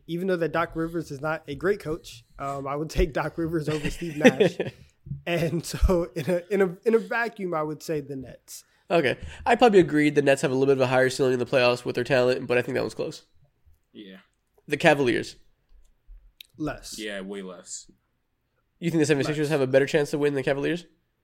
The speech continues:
Speaker 3: Yeah, Sixers definitely
Speaker 1: Yes.
Speaker 3: do because they're more seasoned. All the pieces are put in place, and the vision is clear as hell. Harden's health, yeah, like, more, definitely.
Speaker 1: They, they would have, they would have
Speaker 2: I
Speaker 1: the
Speaker 2: don't
Speaker 1: best.
Speaker 2: know.
Speaker 1: They would have the best.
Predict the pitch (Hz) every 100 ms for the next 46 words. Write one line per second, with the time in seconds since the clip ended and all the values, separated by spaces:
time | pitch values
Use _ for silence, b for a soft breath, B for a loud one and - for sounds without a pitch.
0 | _ _ _ 107 107 104 - 147 139 120
1 | 160 160 113 117 107 113 110 113 113 107
2 | - 110 110 104 104 98 _ 113 104 104
3 | 98 113 104 98 104 104 104 104 95 92
4 | 110 110 101 - - 107 101 104 101 98
5 | 110 104 104 95 104 104 95 98 92 76
6 | _ 98 104 113 92 92 92 - _ B
7 | B B B 151 139 - 165 170 185 170
8 | 170 175 165 - 165 170 170 180 185 156
9 | - - - 175 185 190 185 156 175 175